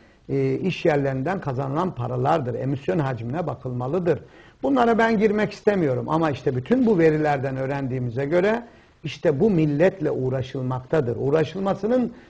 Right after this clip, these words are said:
sebebi de bunlar bir araya gelirse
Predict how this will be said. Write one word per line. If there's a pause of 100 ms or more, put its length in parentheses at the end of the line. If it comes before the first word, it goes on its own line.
(100)
sebebi
de (340)
bunlar
bir
araya
gelirse